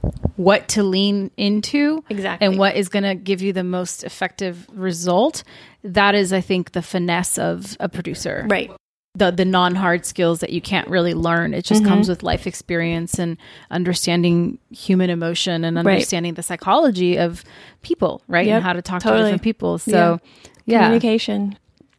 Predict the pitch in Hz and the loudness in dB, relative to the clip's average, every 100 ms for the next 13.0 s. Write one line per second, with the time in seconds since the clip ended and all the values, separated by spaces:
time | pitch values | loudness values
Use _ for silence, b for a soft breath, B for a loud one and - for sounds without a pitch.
0 | _ - 208 190 180 214 202 196 185 - | _ -6 -4 -2 2 4 4 0 -6 -8
1 | 190 - - 185 185 - 190 202 175 175 | -10 -8 -2 -2 -2 -6 -8 -4 -4 -2
2 | 190 240 - 202 208 208 - 190 190 196 | -2 -2 -2 -2 2 2 0 -4 -4 -4
3 | 175 - 180 170 175 - 185 175 - 233 | -6 -6 -8 -8 -10 -10 -10 -8 0 4
4 | 233 214 247 214 247 320 294 - 226 214 | 4 4 0 -2 2 2 2 0 -2 -2
5 | - 196 285 277 269 247 202 - 214 208 | -4 -4 -6 -6 -6 -10 -14 0 2 2
6 | 196 175 - - 214 262 294 269 254 262 | 0 -6 -10 -4 -2 2 4 4 4 2
7 | 269 254 - 214 254 233 196 190 - 202 | 2 0 -4 -4 -2 0 -2 -4 -4 -6
8 | - 240 233 208 202 - - 214 233 262 | -4 0 2 2 -2 -8 -2 2 4 2
9 | 294 - 202 220 196 202 208 190 190 185 | 0 -8 -6 -6 -2 0 2 4 2 0
10 | 190 202 202 202 - 214 190 185 175 - | 0 -2 -2 -6 -6 -4 -2 -2 -6 -10
11 | - 196 180 170 - B B B - - | -4 2 4 4 2 B B B -6 0
12 | 202 196 185 - 208 196 190 170 156 151 | 0 0 -2 -2 0 0 0 0 -2 -6